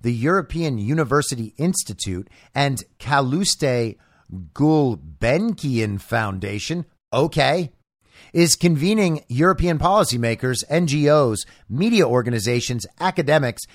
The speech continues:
and tech companies to collaborate and share knowledge about tackling misinformation. Over nine hundred and twenty people in Brussels and online will join the discussion,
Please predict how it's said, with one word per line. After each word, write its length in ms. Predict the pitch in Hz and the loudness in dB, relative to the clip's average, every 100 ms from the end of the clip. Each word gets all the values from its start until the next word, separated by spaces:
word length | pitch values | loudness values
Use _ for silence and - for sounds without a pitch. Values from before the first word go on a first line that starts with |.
| _ | _
and 160 | 131 135 | -6 -2
tech 220 | 214 220 | -2 0
companies 480 | 156 123 127 131 - - - | -2 -2 -2 -4 -6 -16 -12
to 100 | - | -10
collaborate 600 | 165 180 202 220 151 139 | -2 0 2 2 2 2
and 160 | 135 131 | 0 -4
share 280 | - 190 180 | 0 0 2
knowledge 420 | 165 180 131 113 | 2 2 0 0
about 260 | 131 131 - | 0 0 -2
tackling 540 | 180 190 156 123 127 | -4 -2 -2 -2 0
misinformation. 920 | 143 - 147 135 160 175 202 - 107 _ _ _ _ _ _ _ | 0 0 -2 -2 -2 0 -2 -6 -16 _ _ _ _ _ _ _
Over 300 | 160 147 120 | 6 6 4
nine 480 | 110 110 151 208 240 | 0 0 2 2 2
hundred 400 | 190 156 208 202 | 0 0 0 0
and 160 | 180 156 | -2 -2
twenty 380 | - 185 214 185 | -2 -2 -2 -4
people 400 | - 185 107 107 | -6 -6 -4 -4
in 140 | 110 | -4
Brussels 500 | 110 175 - 107 92 | 4 4 4 0 -2
and 80 | 120 | 0
online 500 | 151 151 170 156 110 | 2 2 0 0 -2
will 80 | 104 | -4
join 320 | 78 139 180 | -2 0 0
the 80 | 170 | 0
discussion, 560 | - - 196 - - | -2 2 0 0 -12